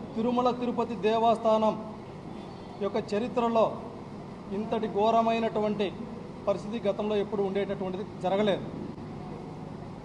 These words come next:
దానికి కారణం అధికారులు మరియు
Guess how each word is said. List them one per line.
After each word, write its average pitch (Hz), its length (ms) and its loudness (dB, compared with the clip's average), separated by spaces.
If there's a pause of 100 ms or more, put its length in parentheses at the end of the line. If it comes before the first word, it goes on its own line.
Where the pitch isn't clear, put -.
(680)
దానికి 208 360 4 (120)
కారణం 240 400 6 (2500)
అధికారులు 226 600 6 (2000)
మరియు 226 280 6